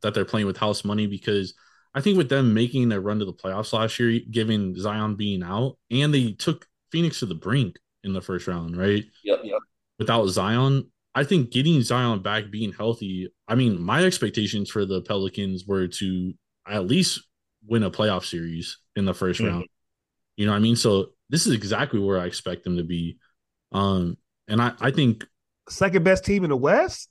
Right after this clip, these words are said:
Speaker 3: That high? Even, I mean, I had them top four.
Speaker 1: Not,
Speaker 3: Second
Speaker 1: not, not second best team in the
Speaker 3: Okay,
Speaker 1: West,
Speaker 3: okay, okay.
Speaker 1: but,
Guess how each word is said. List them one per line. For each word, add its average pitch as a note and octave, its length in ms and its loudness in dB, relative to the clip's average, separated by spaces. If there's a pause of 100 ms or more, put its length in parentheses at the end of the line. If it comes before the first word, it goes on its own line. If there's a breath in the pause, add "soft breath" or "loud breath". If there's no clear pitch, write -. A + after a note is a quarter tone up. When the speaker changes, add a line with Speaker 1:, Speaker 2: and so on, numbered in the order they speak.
(100)
Speaker 3:
That D3 200 -4
high? D4 280 -2 (160)
Even, G3+ 180 2
I D3+ 100 2
mean, F3+ 100 4
I A#3 100 6
had G#3+ 80 6
them D3 120 0
top E3 260 2
four. A#2+ 280 -2
Speaker 1:
Not, C#4 100 0
Speaker 3:
Second D#3 220 0
Speaker 1:
not, G3 300 2
not G#3+ 180 4
second G3 240 4
best C3 220 2
team F3 160 6
in D3 80 6
the A2+ 80 6
Speaker 3:
Okay, A2 80 4
Speaker 1:
West, B2+ 160 0
Speaker 3:
okay, - 40 0
okay. G2+ 180 2 (100)
Speaker 1:
but, C3+ 200 6